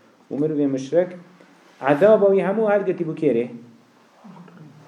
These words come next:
همو هل قتي بو آخرة. كيما كدت الدنيا. أغلبها هل قتي بو رجع قيامت.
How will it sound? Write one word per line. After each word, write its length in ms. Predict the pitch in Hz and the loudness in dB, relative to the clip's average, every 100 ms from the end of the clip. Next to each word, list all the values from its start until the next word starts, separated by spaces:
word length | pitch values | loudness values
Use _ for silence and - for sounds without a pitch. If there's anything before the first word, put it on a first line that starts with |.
| - 117 | -16 -8
همو 300 | 151 185 175 | -6 -2 -2
هل 220 | 170 170 | -2 -2
قتي 140 | 175 | -4
بو 260 | 165 165 127 | -6 -4 -4
آخرة. 300 | - 107 - - - - _ _ - - - - | -6 -8 -10 -12 -20 -20 _ _ -20 -20 -18 -2
كيما 520 | 208 233 226 220 214 | 4 6 6 2 0
كدت 380 | 196 175 147 143 | 0 0 0 0
الدنيا. 500 | 127 113 107 98 87 - - _ - | -2 -2 -4 -6 -8 -12 -20 _ -2
أغلبها 460 | 139 147 156 214 | 0 2 2 2
هل 280 | 190 214 220 | 2 0 -2
قتي 100 | 214 | -2
بو 100 | 202 | 0
رجع 220 | 208 139 | 0 -2
قيامت. 300 | 107 104 95 | -6 -10 -12